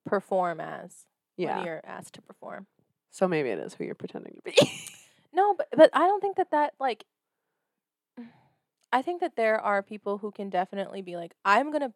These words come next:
Speaker 1: fake being, like, a talk show host for today."
Speaker 2: Gotcha.
Speaker 1: But, like, you know, like, I ca-, I can fake the personality of having a talk show host.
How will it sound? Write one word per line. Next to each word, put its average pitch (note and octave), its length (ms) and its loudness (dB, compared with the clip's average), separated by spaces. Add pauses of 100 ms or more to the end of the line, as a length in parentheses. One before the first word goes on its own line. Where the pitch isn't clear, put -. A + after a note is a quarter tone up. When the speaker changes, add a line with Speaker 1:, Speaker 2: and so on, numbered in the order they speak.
(580)
Speaker 1:
fake F#3+ 460 -6
being, F3 680 -14
like, - 320 -18
a A3 60 -10
talk - 280 -4
show G#3+ 240 -8
host - 400 -16
for - 120 -16
today." - 400 -18 (280)
Speaker 2:
Gotcha. E3 340 6
Speaker 1:
But, A3 160 4
like, F#3 340 0 (680)
you A#3+ 120 0
know, G#3 160 6
like, F#3+ 160 2
I G#3 120 0
ca-, - 140 -8
I G#3+ 100 2
can A#3 160 -4
fake A3+ 260 0
the A3+ 80 -2
personality F#3 500 -2
of F3+ 60 -10
having E3+ 200 -6
a F3+ 40 -14
talk F#3 220 -12
show - 120 -14
host. - 180 -14